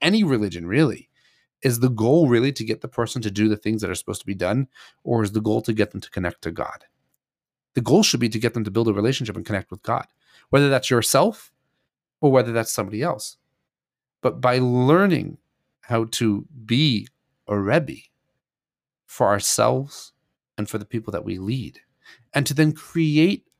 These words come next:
other leaders, that is where we start to affect change in the world. Because the amount of good that the Rebbe was able to do in his lifetime,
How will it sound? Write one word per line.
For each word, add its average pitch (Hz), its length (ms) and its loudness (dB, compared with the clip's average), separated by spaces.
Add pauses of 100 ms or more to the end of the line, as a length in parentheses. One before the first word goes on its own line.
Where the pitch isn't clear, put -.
(140)
other 147 280 2
leaders, 127 800 -4 (880)
that 120 260 0
is 170 180 0
where 120 200 2
we 104 100 0
start 101 260 -2
to - 80 -10
affect - 300 -8
change 101 260 -6
in 95 80 -10
the 98 80 -6
world. 160 300 -4 (300)
Because 139 280 0
the 131 140 0
amount 123 440 0
of 123 220 -6
good 147 160 0
that 117 120 -8
the 101 100 0
Rebbe 131 280 0
was 117 160 0
able 135 240 0
to 117 80 -4
do 113 200 0
in 120 120 -2
his 120 180 0
lifetime, 113 380 0